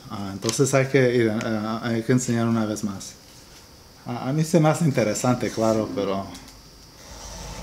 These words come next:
yo sé que a todos no. Entonces, eh,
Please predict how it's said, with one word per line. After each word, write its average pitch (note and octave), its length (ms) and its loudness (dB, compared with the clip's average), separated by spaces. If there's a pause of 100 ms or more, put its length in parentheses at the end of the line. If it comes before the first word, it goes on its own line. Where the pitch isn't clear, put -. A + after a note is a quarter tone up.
(120)
yo A2 100 -4
sé A#2 200 -4
que A2+ 100 -4
a F#2+ 60 -4
todos G2+ 440 -6
no. G#2+ 160 -4 (500)
Entonces, A2+ 640 -4
eh, G#2 200 -4